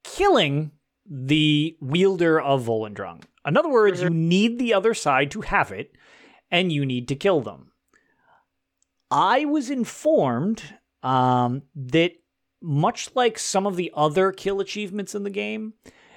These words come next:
Speaker 1: you just need to get the game to register enough that you get an assist,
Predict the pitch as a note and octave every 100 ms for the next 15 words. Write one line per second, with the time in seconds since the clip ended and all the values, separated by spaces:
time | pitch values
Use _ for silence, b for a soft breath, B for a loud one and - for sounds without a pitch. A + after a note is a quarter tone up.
0 | b D#3 F3+ C#3 C3 G#3 A3 C#4 C4+ B3
1 | F#3 F3 F#3 F3+ D3 D3 C#3 C#3+ B2 C3+
2 | C#3+ C#3+ - B2+ - C3+ B2 B2+ C3+ D3+
3 | - F3+ D#3+ B2 B2 B2+ A#2+ G2+ - -
4 | D#3 G#2+ F2 - -